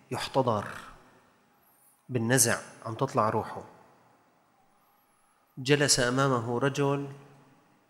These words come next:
ودعا له بدعاء، قام قال: "جيبوا لي ورقة وقلم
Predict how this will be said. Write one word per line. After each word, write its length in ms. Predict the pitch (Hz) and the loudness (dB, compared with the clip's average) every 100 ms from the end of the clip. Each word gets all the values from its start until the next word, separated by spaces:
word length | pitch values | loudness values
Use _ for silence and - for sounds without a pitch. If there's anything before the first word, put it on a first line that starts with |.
| _ | _
ودعا 520 | 123 127 139 147 135 | -2 0 2 4 2
له 320 | 120 127 131 117 | 2 0 -2 -2
بدعاء، 460 | 113 110 101 107 - - - - _ _ _ _ _ _ _ _ _ _ _ _ _ _ | -2 0 2 0 -4 -18 -20 -20 _ _ _ _ _ _ _ _ _ _ _ _ _ _
قام 260 | 135 127 123 | -4 -2 -2
قال: 280 | 143 127 110 | -2 -2 -4
"جيبوا 380 | 120 120 139 | -6 -4 -4
لي 100 | 123 | -2
ورقة 300 | 117 135 - | -2 0 0
وقلم 540 | 113 110 127 127 131 | -2 -2 -2 -2 -4